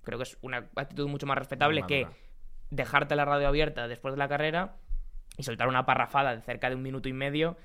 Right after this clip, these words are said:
Speaker 1: que si soy muy majo, que si soy muy correcto, que si probad a decírselo en español, a ver si no se ha enterado. No sé, quiero decir, a mí es una actitud que en, en Charles me sorprendió porque lo hizo abiertamente, pero creo que ya la ha tenido otras veces.
Speaker 2: Ujú.
Speaker 1: Siempre la ha sentado muy mal y es lo que tú dices. Ferrari fue el que generó esa situación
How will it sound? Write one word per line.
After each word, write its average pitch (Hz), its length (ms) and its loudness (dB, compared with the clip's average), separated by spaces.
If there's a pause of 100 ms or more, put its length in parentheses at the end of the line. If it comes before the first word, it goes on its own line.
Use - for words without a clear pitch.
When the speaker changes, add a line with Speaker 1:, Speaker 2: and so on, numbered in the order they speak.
(180)
Speaker 1:
que 123 80 -6
si 127 80 -12
soy 120 140 -4
muy 123 140 -4
majo, 135 340 0
que 123 80 -4
si 123 60 -8
soy 127 100 -8
muy 123 140 -6
correcto, 139 440 -2
que 123 80 -10
si 143 100 -8
probad 120 280 0
a 131 40 2
decírselo 127 360 -4
en 120 60 -6
español, 127 400 -6
a 120 40 -2
ver 120 120 -2
si 131 80 -10
no 123 80 -8
se 127 60 -8
ha - 20 -6
enterado. 123 440 0 (1000)
No 110 160 -12
sé, 120 180 -6
quiero 107 160 -8
decir, 117 180 -8
a 120 60 -4
mí 120 80 -4
es 127 60 -6
una 147 80 -2
actitud 147 260 -4
que 143 80 -2
en, 127 180 -4
en 120 140 -4
Charles 147 240 0
me 143 80 -2
sorprendió 139 640 0
porque 123 340 -2
lo 123 160 -2
hizo 135 220 0
abiertamente, 131 560 -2
pero 120 220 -4
creo 131 160 0
que 143 80 0
ya 135 80 2
la 131 60 4
ha 127 60 0
tenido 123 220 -4
otras 117 220 -8
veces. 143 260 -6
Speaker 2:
Ujú. 107 300 -10
Speaker 1:
Siempre 131 220 2
la 131 40 4
ha 131 40 2
sentado 127 200 0
muy 127 80 0
mal 135 220 2
y - 40 -2
es 123 60 -2
lo 139 80 -2
que 147 60 0
tú 127 80 -2
dices. 123 260 -4 (500)
Ferrari 156 500 4
fue 151 200 4
el 139 60 2
que 135 100 -6
generó 127 300 0
esa 147 120 -2
situación 156 540 0